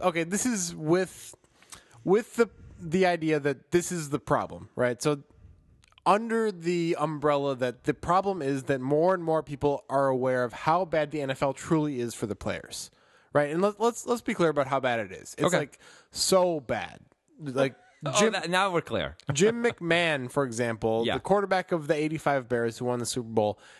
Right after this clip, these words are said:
Speaker 2: he has to wear sunglasses anywhere he goes because of concussions. Be-, otherwise, the light hurts his head.
Speaker 1: Yeah.
Speaker 2: He's fifty-two, fifty-three years old, something like that.
Speaker 1: Okay.
Speaker 2: Like, it's bad. And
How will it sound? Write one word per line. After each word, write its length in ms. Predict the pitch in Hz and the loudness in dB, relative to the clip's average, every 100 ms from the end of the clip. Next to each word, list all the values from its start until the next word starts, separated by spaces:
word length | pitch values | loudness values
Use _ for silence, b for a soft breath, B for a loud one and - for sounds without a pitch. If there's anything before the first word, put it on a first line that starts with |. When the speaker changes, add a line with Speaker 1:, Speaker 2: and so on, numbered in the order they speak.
| B | B
Speaker 2:
he 300 | - 220 247 | -4 0 2
has 180 | 214 226 | 2 0
to 100 | - | -2
wear 180 | 202 196 | 0 0
sunglasses 760 | 160 185 185 175 165 147 143 127 | 0 0 0 2 0 0 -2 -4
anywhere 420 | 143 175 180 180 | -2 0 2 0
he 160 | 156 160 | 0 -4
goes 540 | 123 135 131 117 110 | 0 2 2 0 -6
because 440 | - - - 151 139 | -6 -4 0 0 0
of 140 | 127 | -6
concussions. 640 | 131 120 113 101 107 104 | -6 -2 -4 -2 -4 -6
Be-, 180 | - 131 - _ - | -6 -8 -8 _ 0
otherwise, 420 | 160 185 180 160 | 2 4 2 0
the 120 | 156 | -2
light 340 | 139 135 147 - | 0 0 -2 -6
hurts 480 | - - 156 - - | -8 -2 -2 -2 -4
his 180 | 139 | -4
head. 420 | - - 135 92 - - | -6 -6 -4 -4 -14 -6
Speaker 1:
Yeah. 240 | 101 87 - | -2 -2 0
Speaker 2:
He's 320 | 185 175 175 | -2 -2 -6
fifty-two, 720 | - 220 - 220 190 220 220 | -2 -2 -2 -8 -2 0 0
fifty-three 420 | 190 196 190 196 | -2 -6 -4 -2
years 200 | 190 170 | 0 0
old, 180 | 151 113 | 0 -2
something 160 | 123 123 | -6 -6
like 200 | 113 - | -4 -4
that. 180 | 90 _ _ _ 127 | -6 _ _ _ -2
Speaker 1:
Okay. 240 | 120 90 - | 0 -2 -2
Speaker 2:
Like, 240 | 143 123 - | -4 -4 -4
it's 220 | 147 - | -4 -6
bad. 400 | 117 147 123 107 | 0 0 0 -2
And 240 | 139 127 | -4 -6